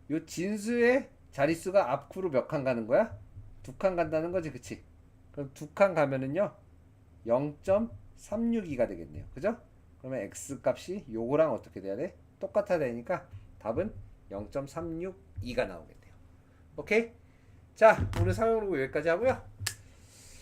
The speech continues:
상용로그의 활용은요, 선생님이 여기는 나중에 시험 전에 한다 그랬죠? 그죠? 그러니까 여러분 여기까지 이제 정리를 좀 해놓으시고 우리는 이제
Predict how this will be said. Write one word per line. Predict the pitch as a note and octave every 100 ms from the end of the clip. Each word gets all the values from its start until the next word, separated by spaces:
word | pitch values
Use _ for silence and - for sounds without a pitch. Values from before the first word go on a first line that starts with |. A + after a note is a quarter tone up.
| - - - -
상용로그의 | - A#3 D4+ D#4+ D4+ C#4
활용은요, | A#3 E4 E4 C#4+ B3+ B3 - -
선생님이 | - A#3 B3+ B3 A#3+
여기는 | G3+ G3+ G3+ G3+ A3 G#3+ - - - -
나중에 | D3 F3
시험 | F3+ C4
전에 | F#3+ D#3
한다 | D3 C3
그랬죠? | A#2+ A#2+ G3
그죠? | - C3 G2+
그러니까 | C3 C3+ C3+ B2 B2
여러분 | A#2+ B2+ A#2+
여기까지 | A#2+ A#2+ A#2+ B2 A#2 - -
이제 | A2
정리를 | - B2 B2+ B2+
좀 | B2+
해놓으시고 | F3+ F#3+ D#3 - A#2+ - - - - _ _ -
우리는 | A2+ C#3 B2+
이제 | A#2+ A#2+